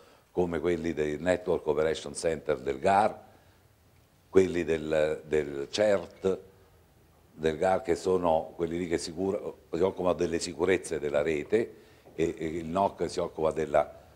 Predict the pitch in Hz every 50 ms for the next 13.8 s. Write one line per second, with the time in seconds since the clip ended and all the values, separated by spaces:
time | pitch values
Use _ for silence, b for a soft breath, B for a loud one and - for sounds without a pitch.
0 | B - - - 135 151 147 117 - 110 98 87 87 85 85 80 76 69 80 78
1 | 73 73 71 73 73 71 71 67 69 69 90 92 90 - 95 110 131 143 127 104
2 | 98 98 101 113 117 104 101 98 92 95 82 80 80 82 73 76 78 - - 78
3 | - 82 76 78 87 - b b b b b b b b b - - - - 104
4 | 98 104 104 113 110 98 95 92 82 - 87 85 85 85 - - 101 92 85 78
5 | 76 78 78 76 - - - - _ - 98 92 95 190 - 151 151 - - 113
6 | 101 110 107 101 - 95 90 - 110 107 - - - 101 90 80 76 90 87 -
7 | - 80 90 85 85 87 85 98 101 92 92 95 87 87 87 87 85 - - 80
8 | 82 101 101 104 90 92 80 76 80 80 82 71 87 98 87 87 87 87 87 95
9 | 90 90 85 - 90 87 90 87 131 147 147 - - - - - B B B B
10 | B B - - 117 110 101 104 98 95 90 92 90 90 87 - 104 107 107 107
11 | 98 82 85 85 82 - 85 73 80 80 - - 82 80 73 69 67 65 - b
12 | b b b b b b b _ 110 120 120 135 117 110 101 - 104 95 85 80
13 | 78 76 80 85 90 95 92 80 80 78 76 71 67 - -